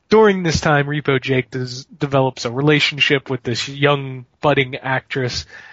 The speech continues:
and basically King kidnaps her and basically tells Repo Jake, "You gotta win the race so I can win money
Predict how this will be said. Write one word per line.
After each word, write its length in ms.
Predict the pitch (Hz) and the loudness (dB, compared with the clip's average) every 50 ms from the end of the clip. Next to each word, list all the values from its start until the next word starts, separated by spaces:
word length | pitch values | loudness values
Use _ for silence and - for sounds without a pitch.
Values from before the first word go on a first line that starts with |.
| - - - - _ | -20 -20 -20 -20 _
and 580 | - - 143 139 135 131 127 131 131 123 127 127 _ _ _ _ _ - | -4 0 2 2 4 4 2 2 0 -2 -4 -8 _ _ _ _ _ -2
basically 480 | 139 139 139 131 - 143 - 143 131 123 | 0 0 0 0 -2 -4 -2 -4 -4 -4
King 400 | - - - 165 151 147 139 131 | -4 -2 -2 -2 -2 -2 -10 -10
kidnaps 680 | - - - 185 175 - 151 143 127 113 104 104 - - | -8 -4 0 0 0 0 0 -4 -4 -4 -4 -8 -12 -12
her 240 | - - - - - _ _ _ _ _ _ - | -12 -12 -14 -16 -20 _ _ _ _ _ _ -8
and 240 | 143 135 135 135 - | -8 -8 -8 -6 -2
basically 460 | - 151 143 - - - - 151 147 | -2 0 0 -2 -4 -6 -4 -6 -6
tells 360 | - - - 156 143 139 120 - | -4 -4 -2 -2 -2 -2 -4 -6
Repo 360 | 139 135 123 - 135 127 120 | -8 -8 -6 -4 -4 -4 -4
Jake, 320 | - 123 113 110 110 - _ _ _ _ _ _ _ - | -4 -6 -6 -6 -8 -14 _ _ _ _ _ _ _ -14
"You 220 | 113 110 120 139 139 | -8 -4 -4 -2 2
gotta 260 | 147 139 131 127 120 | 2 2 4 4 2
win 400 | 107 107 113 117 120 131 131 131 | -2 -2 -6 -8 -8 -8 -8 -6
the 60 | 135 | -6
race 720 | 131 127 131 131 123 110 95 82 - - - - - - - _ | -4 -2 0 0 0 0 -2 -6 -12 -14 -14 -14 -16 -18 -20 _
so 220 | - - - 110 95 | -16 -12 -8 -6 -4
I 120 | 95 117 120 | -4 -4 -2
can 140 | - 147 | -4 0
win 220 | 151 160 165 165 170 | 2 2 2 2 2
money 500 | 170 180 180 170 151 123 117 113 113 | 2 4 4 4 2 0 -2 -4 -10